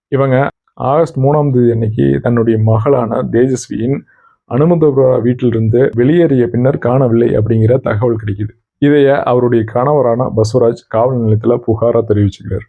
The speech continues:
இதை ஒரு க்ளூவா எடுத்துட்டு போலீசார் மீண்டும் ஒரு தீவிர விசாரணையில இறங்குறாங்க.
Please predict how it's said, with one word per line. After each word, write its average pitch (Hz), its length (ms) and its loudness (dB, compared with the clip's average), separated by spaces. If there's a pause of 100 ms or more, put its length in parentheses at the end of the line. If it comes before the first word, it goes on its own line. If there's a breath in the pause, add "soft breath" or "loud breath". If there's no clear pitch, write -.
(140)
இதை 123 260 2
ஒரு 120 240 2
க்ளூவா 139 320 2
எடுத்துட்டு 110 380 -2
போலீசார் 110 460 -2
மீண்டும் 110 400 0
ஒரு - 200 -2
தீவிர 120 340 2
விசாரணையில 101 600 0
இறங்குறாங்க. - 400 -10